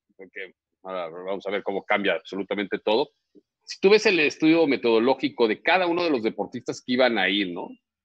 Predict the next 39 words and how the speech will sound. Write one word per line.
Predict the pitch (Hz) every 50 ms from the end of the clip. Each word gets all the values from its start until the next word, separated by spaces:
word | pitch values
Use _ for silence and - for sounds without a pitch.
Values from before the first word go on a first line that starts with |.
| _ _ -
Y | 113
de | 110 113 113 -
cómo | 165 170 175 175 175 170
ha | 165 151
sido | - - 160 151 156 147
la | 131 113
historia, | - - - - 127 131 131 123 107 104 101 -
como | - 110 110 113 113
bien | 123 156 165
lo | 156 135
dices, | 127 120 104 - 95 87 -
¿no? | 151 156
O | 127 110
sea, | - 123 113
de, | 113 104 - _ - - 135
hay | 160 170
historias | 147 - - - 143 139 147 139 -
que | - 127
no | 139 147
tiene | - 151 147 147
ni | 143 123 110
idea | 104 113 127 139 135 117 98
la | 87 - _
gente, | 101 92 82 _ - 78
¿no? | 76 - - _ _ - - _ _ _ _ _ _ _ _
Por | - 127 123
ejemplo, | 117 - 139 117 127
a | 131
mí | 156 190
la | 208
historia | 190 - - 190 175 170 160
del | 135
equipo | 120 - 156 - - 123
de |
softball | - - 131 - - 131 131 120 -
femenil | 120 104 104 101 113 135 147
me | 123 -
parece | - 110 110 101 - 131 120 110 107 - 101 98 95 _ _ _ -
maravillosa, | 117 110 110 107 107 101 104 107 104 101 104 107 98 - -